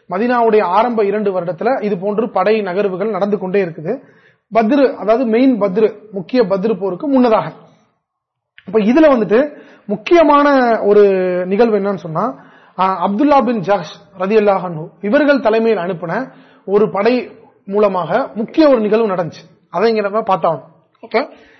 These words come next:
இவர் கையில நபி ஸல்லல்லாஹு அலைஹி வஸல்லம் என்ன பண்றாங்க சொன்னா, ஒரு கடிதத்தை கொடுக்குறாங்க. கொடுத்துட்டு,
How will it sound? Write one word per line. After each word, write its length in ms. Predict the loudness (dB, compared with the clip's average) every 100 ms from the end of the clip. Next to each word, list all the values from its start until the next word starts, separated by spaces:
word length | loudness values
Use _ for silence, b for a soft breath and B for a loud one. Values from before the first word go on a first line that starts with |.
| b
இவர் 280 | 0 2 2
கையில 280 | 2 2 2
நபி 200 | 0 -4
ஸல்லல்லாஹு 40 | 0
அலைஹி 180 | 2 2
வஸல்லம் 120 | -2
என்ன 180 | -2 -2
பண்றாங்க 320 | -2 -4 -6
சொன்னா, 260 | -8 -4
ஒரு 100 | -4
கடிதத்தை 440 | -2 -2 -2 -2 -6
கொடுக்குறாங்க. 560 | -8 -10 -8 -10 -10 b b b b -4
கொடுத்துட்டு, 600 | -2 -2 -4 -4 -4 -6